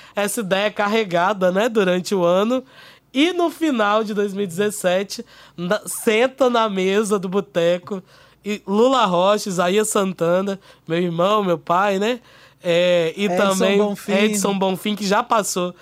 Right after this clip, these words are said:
Speaker 1: e contou um pouquinho dessa história por aqui. E decidem, né? "Ah, não dá pra passar de agora, vamos fazer." E aí essa conversa vai virando uma, algo mais encorpado,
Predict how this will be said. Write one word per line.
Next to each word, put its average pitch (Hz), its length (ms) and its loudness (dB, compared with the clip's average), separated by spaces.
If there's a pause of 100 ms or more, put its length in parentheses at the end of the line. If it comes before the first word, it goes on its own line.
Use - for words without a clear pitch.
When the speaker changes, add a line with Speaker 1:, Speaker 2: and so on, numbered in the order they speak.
(200)
Speaker 1:
e 190 80 -4
contou 190 420 0
um 196 60 -4
pouquinho 185 420 -2
dessa 175 220 -2
história 170 480 -2 (360)
por 190 160 0
aqui. 202 600 -2 (340)
E 330 120 2
decidem, 214 540 -2
né? 214 100 2
"Ah, 185 180 0 (840)
não 269 340 2
dá 262 180 0
pra 269 120 -4
passar 247 400 -2
de 220 80 -4
agora, 170 480 -4
vamos 196 320 -4
fazer." 156 540 -2 (600)
E 311 100 -2
aí 247 220 2
essa 240 280 2
conversa 233 800 0 (340)
vai 202 340 2
virando 220 960 2
uma, 196 220 -2
algo 190 280 2
mais 180 340 0
encorpado, 185 840 0